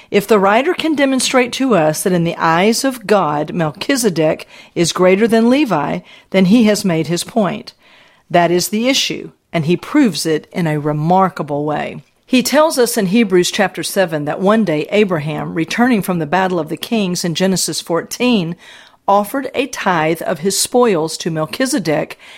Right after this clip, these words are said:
and received from him a blessing. Inasmuch as Abraham did so, Levi is therefore of less account than Melchizedek. Why?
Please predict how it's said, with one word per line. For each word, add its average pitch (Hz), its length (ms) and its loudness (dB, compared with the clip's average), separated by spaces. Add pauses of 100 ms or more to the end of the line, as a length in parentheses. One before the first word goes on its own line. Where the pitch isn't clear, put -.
(160)
and 185 160 2
received 247 640 0
from 277 320 2
him 165 380 -2 (160)
a 180 80 4
blessing. 170 560 -2 (680)
Inasmuch 254 560 0
as 196 140 -2
Abraham 185 480 0
did 233 220 0
so, 131 360 -4 (360)
Levi 170 560 2
is - 300 -6
therefore 175 680 0
of 165 180 -4
less 175 360 0
account 170 460 -4
than 165 180 0
Melchizedek. 202 800 -2 (400)
Why? 170 500 0